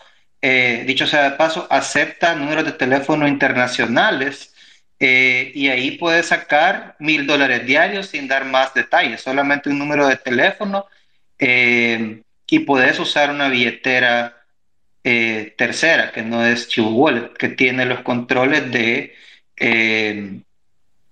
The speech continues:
anti-money laundering y de conoce a tu cliente, ¿verdad? Porque la gente se registra con su documento único de identidad y el número de teléfono dentro de El Salvador.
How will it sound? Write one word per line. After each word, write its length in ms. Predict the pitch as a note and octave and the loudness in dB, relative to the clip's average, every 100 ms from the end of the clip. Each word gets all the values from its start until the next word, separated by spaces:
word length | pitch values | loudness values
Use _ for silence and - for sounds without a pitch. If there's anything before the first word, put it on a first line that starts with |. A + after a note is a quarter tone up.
| - - | -14 -2
anti-money 540 | A#2+ A#2+ A#2 A#2 C3 C3 | -2 0 0 2 2 2
laundering 460 | C#3 D3 D#3 D#3+ | 2 2 0 0
y 60 | C3+ | 0
de 120 | A#2+ | -2
conoce 320 | B2+ A#2+ A#2+ | -2 -4 -2
a 80 | A#2+ | -2
tu 140 | A#2 | -2
cliente, 280 | F3 F#3+ F#3+ | 0 0 0
¿verdad? 280 | A#2 A2 A2 | -2 -2 -4
Porque 220 | A#2+ - | -6 -2
la 100 | A#2 | 0
gente 240 | G#2 A#2+ C3+ | 0 -2 -2
se 140 | C3+ | -2
registra 400 | C3 C3 B2+ C#3 | -2 -4 -2 -4
con 160 | - B2+ | -2 0
su 120 | B2 | 0
documento 540 | A#2 C3 A#2 A2 A2 | 2 2 2 2 2
único 400 | A#2 A2+ A2+ B2 | 2 2 2 0
de 80 | A2+ | 0
identidad 540 | A2 G#2+ B2+ C3 D#3+ - - - - | 0 0 2 2 2 -4 -16 -20 -8
y 120 | - | -2
el 80 | A#2+ | 0
número 260 | A#2 A#2+ A#2+ | 2 2 0
de 80 | A#2+ | 0
teléfono 540 | B2+ B2+ C3 D#3 C#3 | 0 -2 -2 -2 0
dentro 280 | A#2 A2 A2+ | 0 -2 -4
de 60 | |
El 60 | A2 | -2
Salvador. 600 | - A2 B2 C3+ D#3 | -4 -2 -2 0 0